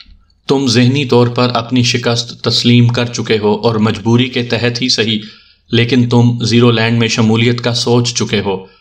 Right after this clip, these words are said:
थेरेसिया ने प्यार भरी नज़रों से इमरान को देखते हुए कहा।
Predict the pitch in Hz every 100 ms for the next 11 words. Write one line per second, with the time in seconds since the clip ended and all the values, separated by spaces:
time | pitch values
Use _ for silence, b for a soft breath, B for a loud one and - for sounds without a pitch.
0 | B B B - 117 113 104 123 117 117
1 | 120 110 117 113 117 117 107 107 120 117
2 | 120 117 107 107 107 117 101 107 104 -
3 | 120 110 107 104 98 98